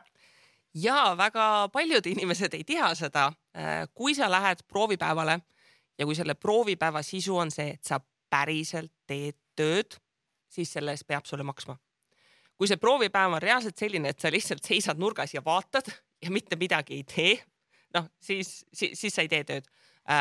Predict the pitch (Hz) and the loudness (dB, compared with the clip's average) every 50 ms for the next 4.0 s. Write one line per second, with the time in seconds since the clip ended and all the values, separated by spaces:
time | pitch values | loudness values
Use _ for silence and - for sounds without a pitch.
0 | - - 165 - 160 175 208 220 - - 175 165 165 147 - 214 254 247 - 170 | 4 4 2 2 2 2 2 2 2 0 -2 0 0 2 2 2 0 0 -2 -6
1 | - - 185 196 202 190 170 143 143 135 147 143 147 151 - - 165 180 175 160 | -6 -2 0 0 2 2 0 -2 -2 -6 -8 -10 -10 -8 -4 -2 -2 -2 -2 -4
2 | - - 139 - 139 139 - - - - - 214 208 - 311 330 339 294 247 247 | -8 -8 -10 -8 -8 -8 -8 -8 -6 -4 -4 -4 -4 -2 -2 0 0 0 0 0
3 | 240 202 175 160 156 - - 214 220 196 175 160 240 285 311 269 196 175 165 | 0 0 0 0 -2 -2 0 -2 0 0 0 0 0 2 2 4 4 4 2